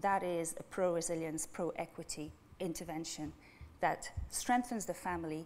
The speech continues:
and addresses the stresses for both men and women.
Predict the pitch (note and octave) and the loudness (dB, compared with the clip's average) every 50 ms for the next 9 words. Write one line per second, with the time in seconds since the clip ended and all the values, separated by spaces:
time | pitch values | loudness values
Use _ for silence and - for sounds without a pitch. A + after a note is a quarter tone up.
0 | - - - - - F3 F#3 F#3 F3 - F#3+ F#3 F#3 - F#3+ F#3 - - F3 - | -10 -14 -10 -4 0 0 2 2 2 2 4 4 4 4 2 0 -2 -2 -4 -4
1 | - - F3 D3+ - - D#3 - - E3 D3+ D3 D#3 D#3+ D#3+ - - E3 D#3 D3+ | -2 -2 0 0 0 -2 -2 -4 -4 -6 -6 -4 -4 -6 -6 -6 -6 -4 -4 -4
2 | D3 D3+ D3 E3+ F3 D#3+ D#3 D3+ D3 | -4 -4 -4 -2 0 0 -2 -2 -4